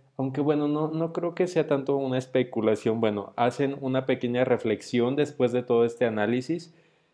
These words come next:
em, de cómo, eh, funcionaría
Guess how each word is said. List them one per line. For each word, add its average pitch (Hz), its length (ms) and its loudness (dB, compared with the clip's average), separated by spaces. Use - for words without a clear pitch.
em, 110 760 2
de 131 220 0
cómo, 151 500 0
eh, 135 300 0
funcionaría 135 1000 0